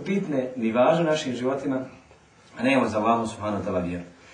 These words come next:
Allah Đelšanu nas upozorava pa kaže, „Kulu nefsin za'iqatul maut”, svaka će duša okusiti smrt. Allah subhanahu wa ta'ala je svoga poslanika, subhanahu wa ta'ala, sallallahu alaihi wa sallam, upozorio. Upozorio ga na smrt, pa kaže,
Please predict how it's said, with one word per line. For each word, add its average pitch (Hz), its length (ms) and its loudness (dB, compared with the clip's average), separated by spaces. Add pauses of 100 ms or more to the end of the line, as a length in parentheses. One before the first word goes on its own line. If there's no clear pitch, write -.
(220)
Allah 196 260 4
Đelšanu 170 400 2
nas 135 120 -2
upozorava 143 480 2
pa 117 120 -4
kaže, 143 380 2 (640)
„Kulu 185 180 8
nefsin 165 340 4
za'iqatul 127 560 2
maut”, 92 240 -2
svaka 208 380 0
će 127 120 -4
duša 131 300 -4
okusiti 113 420 -8
smrt. - 200 -12 (840)
Allah 180 320 4
subhanahu 170 520 0
wa 131 100 0
ta'ala 170 200 2
je 127 100 2
svoga 180 340 0
poslanika, 151 520 -4
subhanahu 123 460 -4
wa 113 60 -6
ta'ala, 147 420 -4
sallallahu 139 280 0
alaihi 131 80 2
wa - 40 -4
sallam, 131 280 0
upozorio. 117 460 -2 (800)
Upozorio 180 380 2
ga 139 60 2
na 123 100 4
smrt, 185 260 2 (1300)
pa 131 60 -6
kaže, 160 360 2